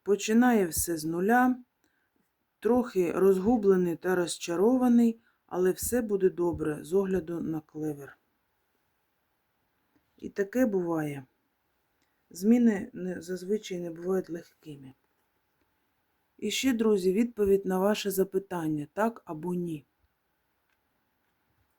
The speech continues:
На місяць жовтень. Дев'яточка жезлів, десяточка кубків, а також карта розвилка. І ще одне,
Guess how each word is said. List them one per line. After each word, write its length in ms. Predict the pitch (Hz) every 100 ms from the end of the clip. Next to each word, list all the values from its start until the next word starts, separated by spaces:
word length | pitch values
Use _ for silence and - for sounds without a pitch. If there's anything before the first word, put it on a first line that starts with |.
| _ -
На 140 | 175
місяць 420 | 185 202 - 175
жовтень. 600 | 165 180 165 - 131 131 - _ _ _ _ _ _ _ _ _ _ _
Дев'яточка 640 | - 202 247 247 196 - 175
жезлів, 720 | 156 170 160 147 180 208 - - _ _ _ -
десяточка 640 | 185 254 - 202 - 165
кубків, 720 | - 196 175 - - 226 - - - _ _ _ -
а 80 |
також 540 | 165 214 233 240 240 - - _ _ -
карта 340 | 196 196 190
розвилка. 680 | 196 185 185 190 147 - - _ _ _ _ _ _ _ _ _ _ _ _ _ _ _ _ _ _ _ _
І 80 | 180
ще 340 | - 247 294
одне, 580 | - 202 190 226 240 214